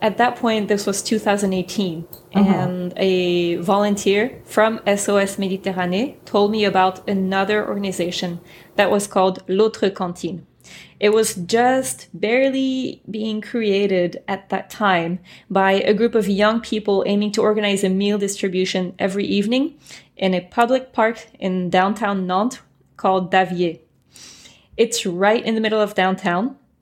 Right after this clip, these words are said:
Speaker 1: It's a few minutes from where nearly all the tram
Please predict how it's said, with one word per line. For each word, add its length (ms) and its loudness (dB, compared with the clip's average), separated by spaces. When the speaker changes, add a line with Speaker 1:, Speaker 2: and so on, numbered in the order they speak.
Speaker 1:
It's 180 0
a 60 2
few 320 0
minutes 380 0
from 260 0
where 240 2
nearly 440 2
all 560 2
the 120 0
tram 500 -2